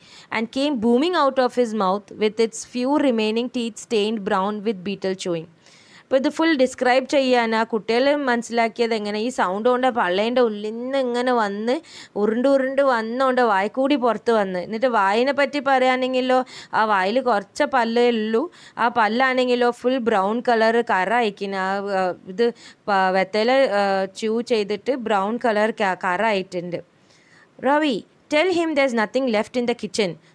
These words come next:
called Rukumani, "and he's not to come again. Tell him that." She sounded fed up.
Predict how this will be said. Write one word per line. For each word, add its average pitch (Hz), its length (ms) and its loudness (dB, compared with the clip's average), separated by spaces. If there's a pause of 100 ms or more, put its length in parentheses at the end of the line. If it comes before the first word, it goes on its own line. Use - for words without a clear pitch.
(140)
called 254 240 2
Rukumani, 208 580 -2 (220)
"and 226 200 -2
he's 277 200 2
not 247 340 2
to 339 100 0
come 269 260 0
again. 202 520 -2
Tell 208 180 0
him 247 220 2
that." 247 240 2 (260)
She - 200 -6
sounded 214 500 -2
fed 170 280 -4
up. 175 140 -4